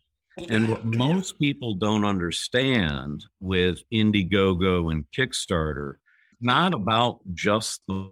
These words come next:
money. You know, the money is helpful, and we raised money. But I would contend that we received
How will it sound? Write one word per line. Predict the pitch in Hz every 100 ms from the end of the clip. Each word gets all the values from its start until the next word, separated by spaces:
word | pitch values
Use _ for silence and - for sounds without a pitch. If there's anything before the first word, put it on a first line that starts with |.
| _
money. | - 90 101 - _ _ _ _ _ -
You | 107 101
know, | 87 85
the |
money | 95 117 131 117
is | 92
helpful, | 107 107 - - - 202 - 67 65 - _ -
and | 95 95
we | 95
raised | 95 95 95 90 -
money. | 98 113 104 71 71 _ _ _ _ _ -
But | 92 107 98 - _
I | 107 113 135
would | 147 -
contend | 120 120 - 90 80 90
that | 87 78 _ _ _ -
we | 92 98 101 98 92 87 82 - _
received | 95 98 92 - - 123 127 123 120 104 90 -